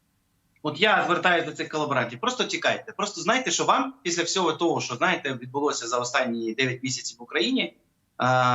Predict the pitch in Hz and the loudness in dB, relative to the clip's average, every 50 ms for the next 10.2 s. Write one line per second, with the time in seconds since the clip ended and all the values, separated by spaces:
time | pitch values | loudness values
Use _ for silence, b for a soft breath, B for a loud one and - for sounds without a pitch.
0 | 123 123 123 120 117 127 175 180 160 135 120 110 - - - 131 131 - - - | 4 4 2 2 2 2 2 4 2 2 0 -2 -4 -4 -4 -4 -4 -4 -6 -8
1 | - 98 - _ _ _ _ _ _ _ _ _ _ _ _ - 113 120 117 117 | -10 -12 -18 _ _ _ _ _ _ _ _ _ _ _ _ -4 -2 -2 0 -2
2 | 113 110 - - 117 117 - - - - 107 - - 135 151 160 170 196 190 170 | -2 0 2 4 4 6 6 6 4 4 2 0 -2 -4 -2 0 2 2 4 2
3 | 170 165 165 160 151 135 139 117 107 117 110 110 - - - 139 143 151 - 240 | 2 0 0 0 -2 0 0 -2 -4 -4 -6 -8 -10 -10 -8 -6 -4 -2 -2 -2
4 | 233 233 208 220 220 202 - 254 262 254 226 170 139 131 165 170 170 - - - | -2 -2 -2 0 0 0 2 2 2 2 2 2 0 0 -2 -2 -2 -2 -4 -4
5 | 170 175 170 165 160 - 143 139 123 107 98 95 - _ _ _ _ _ _ _ | -2 -2 -2 -2 -4 -4 -4 -4 -4 -4 -6 -10 -16 _ _ _ _ _ _ _
6 | _ _ _ _ b b b b b b _ - 113 117 120 - 180 - - - | _ _ _ _ b b b b b b _ -4 -4 -2 -2 -2 0 2 2 2
7 | 143 110 104 101 - - 156 165 170 175 170 165 165 160 165 160 151 151 151 147 | 2 2 0 -2 -4 -4 -2 0 2 4 4 4 2 2 2 2 2 2 2 0
8 | - 151 151 151 151 151 160 180 190 185 175 175 170 160 156 147 143 135 127 127 | -2 -2 0 2 2 4 4 4 4 4 4 4 4 2 2 0 -2 -6 -10 -14
9 | - _ _ _ _ _ _ _ 147 151 233 240 240 190 - 165 147 117 107 107 | -14 _ _ _ _ _ _ _ 0 0 2 2 2 0 2 2 0 0 -2 -4
10 | 92 90 - | -10 -12 -16